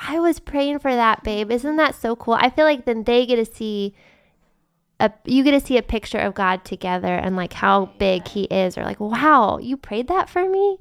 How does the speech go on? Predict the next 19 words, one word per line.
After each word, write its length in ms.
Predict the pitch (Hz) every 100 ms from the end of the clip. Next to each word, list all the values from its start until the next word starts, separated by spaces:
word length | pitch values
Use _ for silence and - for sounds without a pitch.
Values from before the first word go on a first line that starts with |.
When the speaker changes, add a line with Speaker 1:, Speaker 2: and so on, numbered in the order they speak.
| - - -
Speaker 1:
Like, 220 | 262 -
thanks 200 | 285 294
Speaker 2:
Right. 40 |
Speaker 1:
for 120 | 339
going 280 | 294 294 285
to 80 | 277
the 100 | 247
Lord's 300 | 233 226 220
feet 260 | - 220 208
on 180 | 196 196
my 140 | 190
behalf 520 | 190 190 190 180 185 - - - - - - -
Speaker 2:
Right. 80 | -
Speaker 1:
in 120 | 214
that 200 | 202 196 -
area," 540 | 185 190 202 214 220 220 _ - _
I 60 | 240
Speaker 2:
Yeah. 100 | 233
Speaker 1:
think. 160 | 240